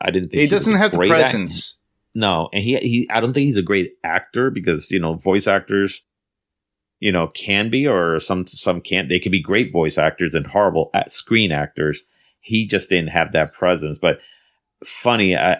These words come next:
Speaker 1: I just thought, you know what? Yeah, this guy's starting two years into
Speaker 2: Yeah.
Speaker 1: it. I like that. I like that everything was just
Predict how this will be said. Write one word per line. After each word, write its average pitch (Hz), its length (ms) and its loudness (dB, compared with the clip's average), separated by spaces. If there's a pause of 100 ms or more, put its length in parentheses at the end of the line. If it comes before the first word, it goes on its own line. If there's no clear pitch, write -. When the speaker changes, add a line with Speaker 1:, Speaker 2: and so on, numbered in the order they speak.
(100)
Speaker 1:
I 101 40 4
just 101 260 -2
thought, 92 300 2 (180)
you 101 120 0
know 98 120 4
what? 104 320 2 (1400)
Yeah, 95 400 -2
this 107 180 0
guy's 95 240 0
starting 87 420 -2
two 123 240 2
years 95 460 2
into 85 320 2
Speaker 2:
Yeah. 87 140 6
Speaker 1:
it. 85 80 -2 (440)
I 101 120 2
like 98 480 2
that. 92 220 4
I 92 60 4
like 117 240 0
that 120 280 0
everything 120 540 0
was 92 260 0
just - 420 -2